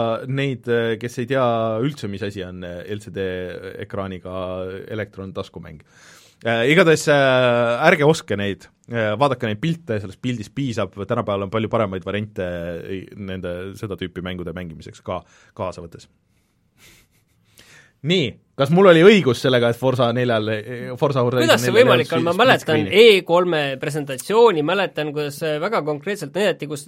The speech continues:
Speaker 2: neli inimest sõitsid Forza
Speaker 1: Kohe kindlasti ei
Speaker 2: Horizon kolmes või
Speaker 1: Split screen, äh, võib-olla oli lihtsalt tava Forsas mingis vanemas, äh, Fo-,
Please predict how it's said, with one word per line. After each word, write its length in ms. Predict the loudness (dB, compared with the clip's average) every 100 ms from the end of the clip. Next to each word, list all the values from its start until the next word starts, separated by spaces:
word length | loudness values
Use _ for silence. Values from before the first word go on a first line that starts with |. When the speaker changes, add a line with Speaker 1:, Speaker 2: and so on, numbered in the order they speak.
| -10
Speaker 2:
neli 400 | -2 -2 0 -2
inimest 400 | 0 -2 -4 -6
sõitsid 320 | -8 -8 -14 -10
Forza 400 | -4 -4 -4 0
Speaker 1:
Kohe 160 | 0 0
kindlasti 460 | -2 -4 -6 -8 -4
ei 60 |
Speaker 2:
Horizon 460 | -2 -2 -2 -6 -8 _ _ _ _ _ _ _ _
kolmes 400 | -6 -4 -4 -4
või 160 | -8 -10 _ _ _ _ _ _ _ _ _ _ _ _ _ _ _ _
Speaker 1:
Split 380 | -20 -6 -6 -4
screen, 380 | -4 -2 -2 -2
äh, 540 | 0 0 0 0 -2
võib-olla 320 | -2 -2 0 0
oli 80 | 0
lihtsalt 300 | -2 -4 -2
tava 500 | 0 4 4 2 0 -2
Forsas 380 | -2 -2 -4 -6
mingis 300 | -8 -10 -8
vanemas, 460 | -6 -4 -6 -12 -8
äh, 220 | -8 -6
Fo-, 160 | -10 -12